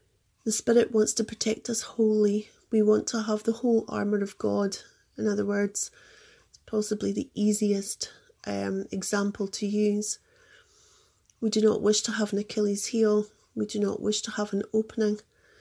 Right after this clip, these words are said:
And yet the opening sometimes is something so simple and so everyday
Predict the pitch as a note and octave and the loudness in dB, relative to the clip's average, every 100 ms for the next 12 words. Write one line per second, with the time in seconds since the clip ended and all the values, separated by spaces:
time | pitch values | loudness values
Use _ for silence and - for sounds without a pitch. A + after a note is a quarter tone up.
0 | _ _ _ _ _ _ A3 G#3+ G#3+ G#3+ | _ _ _ _ _ _ 0 4 4 0
1 | G#3+ - A#3 A#3 B3 B3 B3+ B3 A3+ A3 | -6 -2 -4 0 2 4 2 0 0 -2
2 | - A3+ A3+ A3 G#3+ - G#3+ - G#3+ - | -2 2 2 2 0 -2 -4 -2 -4 -2
3 | - B3 - A#3 A3+ G#3 G#3 - _ _ | -2 0 0 -2 -2 -2 -2 -6 _ _
4 | _ _ G#3+ - B3 B3 A#3 B3 - C#4 | _ _ -6 -2 0 0 2 0 4 2
5 | C4 G#3+ G#3 G#3 | 4 4 4 2